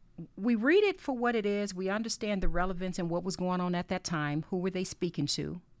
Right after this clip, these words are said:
That's a whole nother subject I wish I can go into. Um, who were they speaking to? Then we have to take another step back and say, "God, what are the mysteries in this? What is it that you're showing me? What, what's the principle in this that I can take away?"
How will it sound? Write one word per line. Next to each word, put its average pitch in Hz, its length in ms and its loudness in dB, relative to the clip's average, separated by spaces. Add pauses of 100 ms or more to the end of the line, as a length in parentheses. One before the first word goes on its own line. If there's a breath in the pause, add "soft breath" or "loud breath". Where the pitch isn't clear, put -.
(240)
That's 165 200 -4
a 175 40 -2
whole 185 160 0
nother 170 260 2
subject - 360 -4
I 151 60 -2
wish 151 200 -2
I 151 80 -2
can 151 160 0
go 147 200 -2
into. 147 340 -4 (600 loud breath)
Um, 143 560 -4
who 185 100 -2
were 190 140 0
they 196 100 0
speaking 165 380 -4
to? 147 340 -4 (460 soft breath)
Then 262 320 8
we 285 100 2
have 240 160 0
to - 80 -10
take 214 220 -4
another 196 280 0
step 175 300 -2
back 175 220 -2
and 165 100 -2
say, 170 100 -2
"God, 175 240 0
what 185 140 2
are 240 60 4
the 196 100 0
mysteries 180 640 0
in 156 160 2
this? 151 320 -6 (260 loud breath)
What 233 160 4
is 269 100 2
it 240 120 -2
that 220 200 -2
you're 202 80 0
showing 190 520 0
me? 160 300 2 (180 loud breath)
What, 220 160 2
what's 262 180 0
the - 120 -4
principle - 680 -2
in 170 180 2
this 170 180 0
that 160 100 -4
I 156 100 -2
can 151 140 -4
take 151 240 -6
away?" 147 380 -8